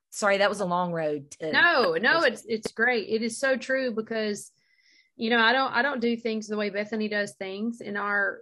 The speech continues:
Speaker 2: the way we organize or the way we carry out things. You know, we're, we're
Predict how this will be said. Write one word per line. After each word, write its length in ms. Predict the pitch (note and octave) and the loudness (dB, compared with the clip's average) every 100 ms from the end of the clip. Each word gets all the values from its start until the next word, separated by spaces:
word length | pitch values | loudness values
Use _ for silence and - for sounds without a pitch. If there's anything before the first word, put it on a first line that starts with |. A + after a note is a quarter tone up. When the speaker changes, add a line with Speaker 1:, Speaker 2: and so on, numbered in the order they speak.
| - | -8
Speaker 2:
the 100 | G#3 | -4
way 140 | G3+ | -4
we 100 | F3+ | -4
organize 680 | F3+ G#3+ A3+ A3+ A3 G#3+ G#3+ | -4 -2 0 2 2 0 -2
or 80 | G3+ | -4
the 120 | F#3 | -6
way 180 | F3+ F3+ | -6 -6
we 140 | F3 | -6
carry 400 | D3 - F#3+ E3+ | -10 -6 -4 -2
out 360 | E3 F3+ F#3 - | -2 -2 -4 -6
things. 560 | G#3 G#3 G#3 G#3 G3+ A3 | -6 -6 -6 -8 -10 -10
You 100 | G3+ | -8
know, 320 | G3+ G3 F#3+ | -6 -6 -8
we're, 200 | E3+ - | -10 -12
we're 200 | - G3 | -12 -14